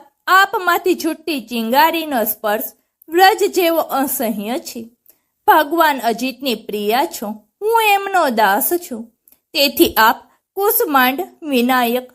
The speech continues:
યક્ષ, રાક્ષસ, ભૂત અને પ્રેમાદિ ગ્રહોને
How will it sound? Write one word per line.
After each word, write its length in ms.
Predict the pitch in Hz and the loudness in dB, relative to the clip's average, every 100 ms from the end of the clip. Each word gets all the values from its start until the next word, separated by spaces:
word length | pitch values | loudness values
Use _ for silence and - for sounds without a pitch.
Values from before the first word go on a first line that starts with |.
| _ | _
યક્ષ, 440 | 233 247 262 - - _ | 0 2 2 -2 -8 _
રાક્ષસ, 720 | 233 226 208 240 - 240 247 - _ _ | 0 4 4 2 -4 -4 -6 -10 _ _
ભૂત 340 | 269 285 381 - - | 2 4 2 -2 -6
અને 220 | 349 403 | 0 2
પ્રેમાદિ 640 | 392 - 277 277 277 254 247 | 2 2 2 4 0 0 -2
ગ્રહોને 540 | 202 196 214 330 320 | -2 -2 -2 -4 -6